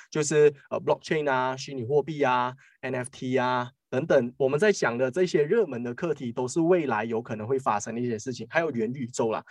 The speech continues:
这个也是我非常非常期待的，也是我们 Facebook，呃，铁下心改名都要把这个 project 做出来的一个，一个，一个，一个新的领域。所以我认为这些绝对是在未来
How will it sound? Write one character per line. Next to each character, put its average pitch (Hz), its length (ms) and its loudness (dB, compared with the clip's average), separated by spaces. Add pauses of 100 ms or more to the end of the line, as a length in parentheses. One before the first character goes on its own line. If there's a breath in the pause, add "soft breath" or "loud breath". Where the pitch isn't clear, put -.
(160 loud breath)
这 156 100 2
个 160 100 4
也 135 100 4
是 151 200 -2
我 123 160 0
非 135 220 2
常 110 240 -6
非 123 180 -4
常 107 220 -6
期 117 280 -6
待 123 200 2
的， 107 140 -6 (200 soft breath)
也 127 120 0
是 175 180 2
我 160 100 4
们 123 240 0
Facebook， 151 420 -2 (340 soft breath)
呃， 131 360 2 (240 soft breath)
铁 151 220 4
下 202 220 4
心 156 460 -2
改 127 220 0
名 139 400 0
都 147 120 4
要 160 160 4
把 117 200 -2
这 147 180 -4
个 147 160 -4
project 127 360 -6
做 147 220 0
出 135 180 -8
来 110 160 -4
的 110 160 -6
一 123 120 -10
个， 131 300 6 (240 soft breath)
一 151 100 -4
个， 147 140 4
一 143 100 -4
个， 147 220 4
一 147 80 -8
个 139 400 4
新 131 400 -4
的 120 240 0
领 120 280 -2
域。 175 220 -6 (160 soft breath)
所 - 140 4
以 233 40 10
我 202 60 10
认 240 120 6
为 170 120 4
这 208 160 6
些 165 200 0
绝 131 180 0
对 151 100 -2
是 151 140 -6
在 156 140 4
未 151 240 0
来 117 260 -4